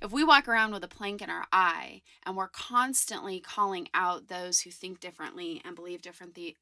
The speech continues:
differently than us, um, we're gonna have a really hard time helping them. We're gonna have a hard time seeing them through God's love, and it's keeping us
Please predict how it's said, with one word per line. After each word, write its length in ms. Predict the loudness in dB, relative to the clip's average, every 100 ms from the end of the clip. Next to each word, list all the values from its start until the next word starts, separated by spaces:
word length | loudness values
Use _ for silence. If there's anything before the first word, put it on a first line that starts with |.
| -16
differently 460 | -14 -12 -12 -12 -12
than 260 | -10 -6 2
us, 640 | 4 4 0 0 2 0 -4 -20 -20 -10 0
um, 160 | 2
we're 160 | 4 2
gonna 140 | 2
have 160 | 0 -2
a 20 |
really 400 | -2 -6 -4 -4
hard 220 | -2 -4
time 240 | -4 -8 -8
helping 400 | -8 -8 -8 -6
them. 240 | -6 -6
We're 120 | -8
gonna 200 | -8 -10
have 180 | -8 -10
a 40 | -8
hard 260 | -6 -6
time 220 | -6 -4
seeing 420 | 2 2 2 -4 -4
them 240 | -4 -4
through 200 | -10 -10
God's 300 | -6 -6 -6
love, 440 | -4 -2 -2 -4 -8 -4
and 460 | -2 0 -2 -6 -12 _ _ _ 0
it's 320 | 0 2 0 0
keeping 540 | -8 -10 -6 -6 -4 2
us 640 | 2 2 4 8 8 6